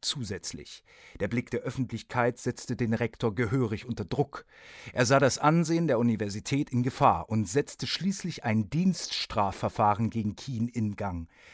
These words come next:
Kien machte in diesem Verfahren diverse Aussagen, um sich selbst zu schützen. So gab er zum Beispiel an, den T vier Gutachter Friedrich Mennecke nicht gekannt zu haben.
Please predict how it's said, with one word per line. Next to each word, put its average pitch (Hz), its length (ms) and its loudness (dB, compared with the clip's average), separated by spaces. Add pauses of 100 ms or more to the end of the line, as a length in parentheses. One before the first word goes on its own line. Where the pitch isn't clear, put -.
(180)
Kien 151 300 2
machte 143 320 4
in 131 280 2
diesem 131 500 4
Verfahren 135 540 6
diverse 120 460 4
Aussagen, 131 480 2
um 123 100 4
sich 104 180 -6
selbst 147 320 0
zu 104 100 -8
schützen. 92 440 -8 (260)
So 214 120 -2
gab 202 160 2
er 165 80 0
zum 143 180 -2
Beispiel 127 420 2
an, 147 380 4
den 113 220 2
T 107 200 -2
vier 151 360 -2
Gutachter 104 580 -4
Friedrich - 600 -6
Mennecke 104 640 0
nicht 123 340 4
gekannt 131 380 0
zu 87 240 -4
haben. 82 340 -12